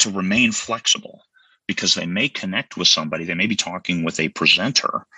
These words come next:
and it is far, far more important to continue that conversation with that presenter, especially as you're digging into a topic, than to rush off to the next one.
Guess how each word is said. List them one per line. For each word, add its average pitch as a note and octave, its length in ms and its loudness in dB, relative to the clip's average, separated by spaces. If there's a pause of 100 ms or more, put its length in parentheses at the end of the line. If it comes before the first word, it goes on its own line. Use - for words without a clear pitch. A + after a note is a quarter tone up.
(440)
and F2+ 320 4
it F#2 100 2
is - 420 0
far, C3+ 220 2
far A#2 240 2
more G2+ 160 4
important F2+ 540 -2
to - 120 2
continue - 580 0
that F2+ 180 -2
conversation F2 640 0
with - 80 -10
that D#2+ 160 -2
presenter, D#2+ 600 -2 (340)
especially - 360 4
as F#2 140 4
you're D#2 80 -2
digging G#2 640 0
into G2 300 0
a - 40 -10
topic, - 480 -2 (340)
than F#2+ 180 4
to F#2 200 2
rush F#2 280 2
off E2 160 -2
to - 120 -8
the E2 80 -10
next F#2 300 0
one. - 140 -14